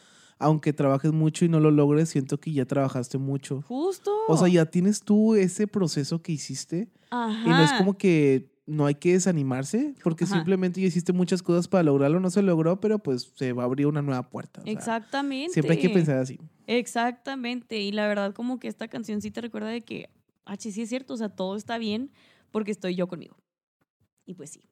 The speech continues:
Speaker 2: este fue nuestro top number five.
Speaker 1: Qué bonito, muy reflexivo.
Speaker 2: Sí, se sabe.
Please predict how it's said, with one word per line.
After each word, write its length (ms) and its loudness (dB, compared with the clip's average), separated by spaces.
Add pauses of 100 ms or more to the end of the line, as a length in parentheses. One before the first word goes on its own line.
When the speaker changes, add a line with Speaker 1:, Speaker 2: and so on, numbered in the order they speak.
Speaker 2:
este 220 -10
fue 140 -10
nuestro 220 -8
top 300 -10
number 320 -6
five. 340 -16
Speaker 1:
Qué 100 0
bonito, 420 2
muy 160 4
reflexivo. 720 0
Speaker 2:
Sí, 280 -4 (240)
se 140 -2
sabe. 320 -6